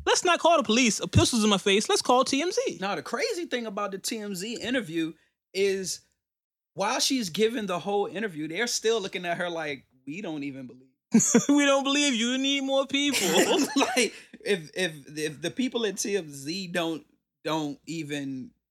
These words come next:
Speaker 2: <laughs> look at you like, "Okay, this just doesn't sound right," then that's really a problem. 'Cause, you know, T M Z, like, they, they'll run a good amount of things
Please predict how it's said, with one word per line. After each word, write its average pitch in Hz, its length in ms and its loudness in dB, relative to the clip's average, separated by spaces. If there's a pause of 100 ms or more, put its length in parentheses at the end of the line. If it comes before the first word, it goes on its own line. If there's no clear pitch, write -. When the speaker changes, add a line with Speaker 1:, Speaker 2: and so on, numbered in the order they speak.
(120)
Speaker 2:
<laughs> - 320 -20
look - 260 -8
at 240 240 0
you 196 140 -4
like, 170 360 -4
"Okay, 143 500 -10
this 196 240 -8
just 143 460 -14
doesn't 139 400 -6
sound 147 440 -8
right," 156 280 -10 (960)
then 180 500 -2
that's 214 240 0
really 160 320 -2
a 143 60 -4
problem. 131 320 -8
'Cause, 147 120 -6
you 170 80 -8
know, 175 120 -6
T 190 180 -6
M 170 140 -8
Z, 160 400 -8
like, 131 420 -8
they, 147 400 -4 (180)
they'll 147 220 -4
run 139 640 -6 (100)
a 131 100 -12
good 135 240 -8
amount 139 320 -6
of 131 80 -14
things 139 540 -8